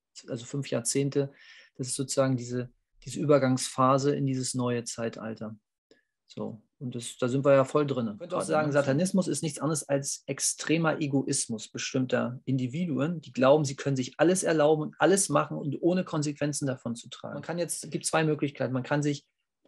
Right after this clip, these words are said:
Speaker 1: gegen diesen Plan stemmen und sagen, ich halte an dem fest, dann wird es sehr ruppig und, und schmerzvoll. Oder ich gehe in dieses höhere Vertrauen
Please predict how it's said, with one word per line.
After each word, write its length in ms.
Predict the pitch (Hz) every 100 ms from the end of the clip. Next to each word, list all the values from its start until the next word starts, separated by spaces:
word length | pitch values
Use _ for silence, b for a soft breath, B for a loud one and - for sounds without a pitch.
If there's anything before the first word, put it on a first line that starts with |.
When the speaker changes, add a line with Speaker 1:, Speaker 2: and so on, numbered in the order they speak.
| - - _
Speaker 1:
gegen 600 | - 151 135 143 185 202
diesen 280 | 180 175 165
Plan 320 | - 147 180
stemmen 600 | - - 185 226 285 - _ _ _ _ -
und 80 | 156
sagen, 220 | 151 147
ich 180 | 143 - -
halte 300 | - 175 160
an 60 |
dem 160 | 160 147
fest, 420 | 233 254 - - _ _
dann 180 | - 143
wird 160 | 147 143
es 240 | 127 - _
sehr 200 | - 127
ruppig 400 | 127 170 208 202
und, 200 | 139 127
und 120 | 135
schmerzvoll. 640 | - 139 151 - 190 208 b b b _ _ _ -
Oder 240 | 170 180
ich 140 | 156
gehe 120 | - 156
in 60 |
dieses 380 | 147 143 139 - _ _ _
höhere 320 | - 165 180
Vertrauen 760 | 160 135 - 120 135 202 262